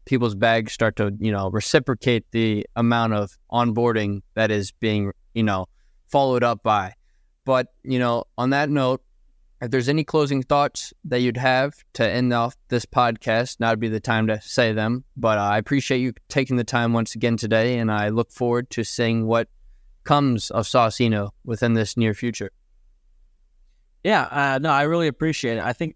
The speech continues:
Speaker 2: the, the only thing I just wanna end on is that, you know, I'm, I'm just so thankful for our community and, uh, everyone who's really, uh, helped support me. And, uh, you know, I, I really, I just love all y'all.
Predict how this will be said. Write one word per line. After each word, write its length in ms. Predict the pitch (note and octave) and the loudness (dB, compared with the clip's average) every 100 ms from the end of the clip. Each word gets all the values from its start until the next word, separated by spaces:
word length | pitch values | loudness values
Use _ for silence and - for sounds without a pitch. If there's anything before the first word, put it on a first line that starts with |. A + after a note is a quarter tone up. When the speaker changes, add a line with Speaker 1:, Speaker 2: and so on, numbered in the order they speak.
| - | -6
Speaker 2:
the, 220 | C#3 F#2 | -6 -4
the 80 | C3 | -2
only 160 | D3 F3 | 0 0
thing 200 | F3+ D3+ | 0 0
I 60 | |
just 200 | C#3 B2+ | 0 -2
wanna 160 | D3+ B2+ | -2 -2
end 260 | C3 C#3+ | 0 0
on 220 | B2 A#2+ A2+ | 0 0 -2
is 160 | A2 | -2
that, 240 | A#2 A2+ - | -2 -2 -2
you 100 | B2 | -4
know, 180 | A#2 G2 | -2 -2
I'm, 180 | A#2+ - | -4 -6
I'm 140 | A#2 C3+ | -6 -4
just 160 | C3+ | -2
so 160 | - D#3 | 0 0
thankful 440 | - C#3 C3+ C#3 | 0 -2 -2 -4
for 200 | A#2+ B2+ | -2 0
our 80 | A#2 | 0
community 640 | - A#2+ A#2+ A#2+ A#2+ A2+ - _ _ _ | 0 -2 0 0 0 -2 -4 _ _ _
and, 160 | A2 A2+ | -2 0
uh, 140 | G#2+ - | 0 0
everyone 420 | B2+ C#3 B2+ A#2 | 0 2 0 0
who's 220 | A#2 A2 | -4 -2
really, 320 | B2+ A#2+ A2+ | 2 2 0
uh, 160 | A#2 A2+ | 0 0
helped 220 | A#2 - | -2 -4
support 360 | A#2 - A#2 G#2 | -6 -2 -2 0
me. 300 | G#2+ G#2+ G2 | -2 -2 -4
And, 300 | G2+ G#2 G#2 | -4 -2 -2
uh, 160 | G#2+ G#2 - _ - - - | -4 -6 -12 _ -20 -20 -14
you 80 | - | -4
know, 80 | B2 | 0
I, 160 | A2 - | 2 0
I 60 | |
really, 460 | B2+ C3 C3 C3 A2+ | -2 0 2 2 0
I 80 | A#2+ | 0
just 200 | B2+ - | -2 -2
love 220 | B2 B2 | -2 0
all 240 | A2 A2+ | 2 2
y'all. 380 | A#2 A2 A2+ A2 | 2 2 0 -2